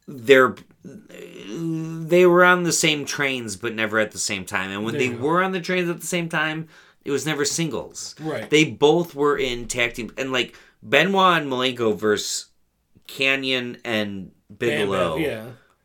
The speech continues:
Speaker 1: I watch that every day.
Speaker 2: Right.
Speaker 1: But the idea that we never got those two, there was literally one live event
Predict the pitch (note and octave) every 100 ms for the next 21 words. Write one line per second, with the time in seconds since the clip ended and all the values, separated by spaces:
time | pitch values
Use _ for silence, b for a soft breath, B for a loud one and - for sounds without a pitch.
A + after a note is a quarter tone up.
0 | _ - G#3 C4 G3+ - C3 A2+ B2+ A#2
1 | A2 F#2 B2+ C3+ D#3+ G3 D3 F2+ B B
2 | - D3+ - E3+ D3 C#3 B2 F3 E3 B2+
3 | A2+ A2+ A#2 A#2 B2 C#3 D3+ C3+ A#2+ B2
4 | A#2+ A#2+ F#2+ F2+ _ _ _ _ - A2+
5 | A2+ B2 - - A2+ C3 C#3+ C3 C3 E3+
6 | G3+ G3 F3+ C#3+ A2+ G#2 A2+ C3+ D#3 F3
7 | G3 G3 b b _ - A2+ A#2+ C#3 D#3+
8 | C#3 B2+ A2+ G#2 E2